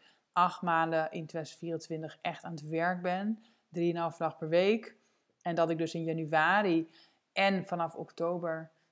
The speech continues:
eh, op reis ga. En ik ga ervan uit dat ik dan niet ga werken, niet ga podcasten. En dat er dan echt, ja, passief, <laughs> eh, iets, eh, moet binnenkomen. En dat zal tijdens die sabbatical echt vooral de Money Club zijn.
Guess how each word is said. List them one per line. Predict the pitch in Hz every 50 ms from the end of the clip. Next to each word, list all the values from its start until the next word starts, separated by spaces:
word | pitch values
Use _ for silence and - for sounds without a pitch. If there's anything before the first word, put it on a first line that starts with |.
| _ _ _
eh, | - 165 156 151 -
op | - 160 156
reis | 160 165 156 156 165 165 165 -
ga. | - 160 151 143 151 156 - _ _
En | - 170 160 160 160 - -
ik | 160 -
ga | - - 165
ervan | 165 160 175 - -
uit | 160 160 202 175
dat | - 170 160
ik | 165 160
dan | 170 160 170
niet | 170 180 185 185 -
ga | - 170 156
werken, | 160 165 160 160 160 - 160 160
niet | 165 170 175
ga | - 165
podcasten. | 156 - 156 156 156 - - 151 147 147 147 - - 156 151 - _ _ _ _ _
En | - 165
dat | 160 160 156 -
er | 165
dan | 151 156 156 -
echt, | - 156 160 156 - - - - - _ _ _ _ _ _ _ _
ja, | 175 160 139 135 - _ _
passief, | - 165 156 - - - 208 233 247 247 - - - - - 185 175 - -
<laughs> | - - - - _ _
eh, | - 175 160 156 - -
iets, | - - 175 160 - - -
eh, | 170 165 160
moet | 160 165 160 147
binnenkomen. | 151 156 175 185 180 - 175 160 160 165 160 165 165 180 185 - _ _ _ _ _ _
En | _ 160 160 160
dat | 160 160 165 160
zal | - 170 156 147
tijdens | - 156 151 151 156 151 - -
die | 165 156
sabbatical | - - 151 143 156 175 185 214 - 180 - -
echt | - 147 165 - -
vooral | - - 160 156 151 151 147 151 151
de | 156 156
Money | 147 147 165 196 214
Club | 196 - 202 196 196
zijn. | - - 190 185 202 220 247 330 - -